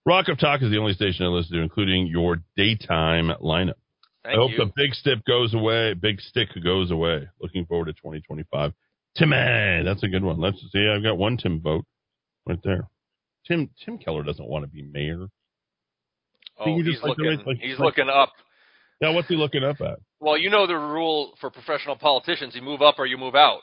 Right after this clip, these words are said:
Speaker 2: And, uh, he, he wants more than what he's got.
Speaker 1: Anyway.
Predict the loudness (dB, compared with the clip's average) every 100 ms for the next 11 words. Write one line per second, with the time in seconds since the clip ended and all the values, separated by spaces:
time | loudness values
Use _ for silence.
0 | -10 -6 -6 -2 -2 0 -2 -6 -8 -10
1 | -4 -4 -4 -8 -8 -8 -8 -8 -2 -2
2 | -2 -6 _ _ _ _ _ _ _ _
3 | _ _ _ _ _ _ _ _ _ _
4 | _ _ _ _ _ _ _ _ _ _
5 | -18 -18 _ -20 -10 -8 -8 -12